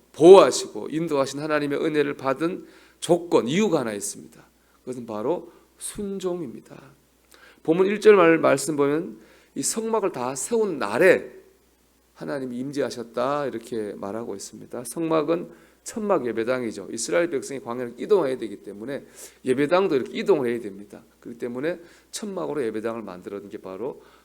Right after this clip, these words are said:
성막인데 이 성막의 제일 큰 특징은 뭐냐? 하나님께서 직접 다 설계를 하셨다는 거예요. 문고리 하나까지도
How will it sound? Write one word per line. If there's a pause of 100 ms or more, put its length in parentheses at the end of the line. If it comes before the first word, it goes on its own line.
성막인데 (260)
이
성막의
제일
큰
특징은
뭐냐? (280)
하나님께서
직접
다
설계를
하셨다는
거예요. (380)
문고리
하나까지도